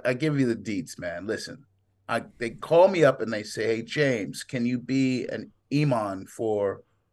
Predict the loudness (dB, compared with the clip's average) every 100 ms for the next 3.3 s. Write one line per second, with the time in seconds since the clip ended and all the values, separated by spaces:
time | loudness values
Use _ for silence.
0 | _ -14 -6 -2 -2 -2 -4 -6 -12 -14
1 | -12 -12 -12 -12 -6 4 6 6 2 0
2 | 0 0 -2 0 0 -2 -2 -6 -4 -2
3 | -2 -2 -6